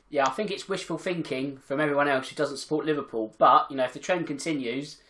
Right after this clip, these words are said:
then we might be onto something. And the trend certainly did continue on Sunday in terms of results. So, Matthew, in terms of Manchester United getting the better of Liverpool, obviously Liverpool found the net, something they haven't done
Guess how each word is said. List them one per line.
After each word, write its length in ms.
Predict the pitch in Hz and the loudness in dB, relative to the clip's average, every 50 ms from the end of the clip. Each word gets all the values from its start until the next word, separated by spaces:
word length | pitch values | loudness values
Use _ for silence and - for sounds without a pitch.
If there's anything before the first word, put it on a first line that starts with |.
| - _ _ - | -20 _ _ -8
then 100 | - 139 | -6 -4
we 60 | 143 | 2
might 180 | 151 160 160 160 | 6 4 6 6
be 80 | 160 | 4
onto 160 | 165 160 156 - | 0 0 -2 -4
something. 460 | - 139 127 - - - 113 113 - 139 | -4 -4 -4 -4 -6 -10 -10 -8 -2 -2
And 120 | 139 151 | 0 0
the 60 | 151 | 0
trend 300 | 151 - 196 190 185 175 | 0 4 4 4 4 4
certainly 280 | 175 - 196 175 160 151 | 0 -2 -2 -2 0 2
did 160 | 208 202 - | 0 0 0
continue 420 | 139 131 - - - 127 127 135 | 0 -8 -8 -8 -8 -6 -4 -4
on 60 | 135 135 | -4 -2
Sunday 480 | - 170 151 135 127 117 127 - - - - - _ _ _ - | 0 0 0 0 0 -2 -2 -2 -4 -8 -20 -20 _ _ _ -14
in 80 | 131 | -6
terms 260 | - 180 170 - 156 | 0 0 0 2 4
of 160 | 180 165 - 156 | 2 2 2 -2
results. 440 | 151 160 185 160 123 113 - - | -2 6 6 6 6 6 -2 -10
So, 420 | - - 165 160 156 156 156 151 151 - _ _ _ _ _ _ _ _ _ _ _ _ _ - | -6 4 6 6 6 6 4 2 0 -6 _ _ _ _ _ _ _ _ _ _ _ _ _ 0
Matthew, 340 | 170 190 - - 170 165 | 0 0 0 2 2 2
in 60 | 165 170 | 2 2
terms 360 | - 233 233 233 226 190 208 | 4 4 6 6 4 2 0
of 280 | 214 202 165 - - _ _ - | 0 0 -2 -8 -14 _ _ -4
Manchester 420 | 185 185 185 170 - - - - 165 | 0 2 2 2 0 -4 -6 -4 0
United 220 | 175 170 147 147 | 0 0 0 2
getting 160 | 185 170 170 | 2 2 2
the 80 | 156 - | 2 2
better 200 | 165 160 - 160 | 2 2 2 -2
of 60 | 147 | -4
Liverpool, 600 | 156 156 139 135 - - - 127 147 156 156 - _ _ - - | -4 -4 -4 -4 -6 -4 -2 -2 -2 -2 -4 -6 _ _ 0 0
obviously 540 | 185 185 180 - 180 175 165 165 165 - - | 0 0 0 -2 0 0 0 0 -2 -6 -10
Liverpool 320 | 170 175 175 170 - 170 156 | -8 -4 -4 -4 -2 -4 -4
found 280 | - - 170 156 151 151 | 0 4 4 4 4 4
the 40 | |
net, 360 | 147 143 135 151 170 - - - | 2 4 4 4 4 2 -2 -6
something 160 | - 160 151 | -4 -2 -2
they 80 | 147 | 0
haven't 180 | 131 156 143 - | -2 -2 0 4
done 240 | 139 139 139 139 | 2 2 2 2